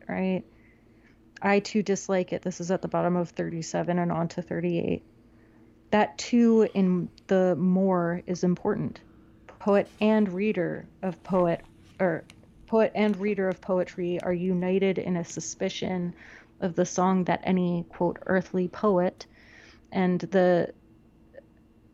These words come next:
and the, and that suspicion is the ground for an intuition of the ideal.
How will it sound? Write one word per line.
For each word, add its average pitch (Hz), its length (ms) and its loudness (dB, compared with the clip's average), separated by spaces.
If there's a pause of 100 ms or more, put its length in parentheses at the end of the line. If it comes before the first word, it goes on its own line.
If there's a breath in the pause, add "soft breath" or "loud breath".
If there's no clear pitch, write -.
(580)
and 196 100 6
the, 180 140 4 (240)
and 208 160 6
that 202 200 0
suspicion 196 600 -4
is 180 160 -6
the 190 100 -6
ground 175 480 -4
for 170 640 -2 (480)
an 190 160 -2
intuition 175 1040 -4 (180)
of 165 380 -2
the 175 120 2
ideal. - 600 -2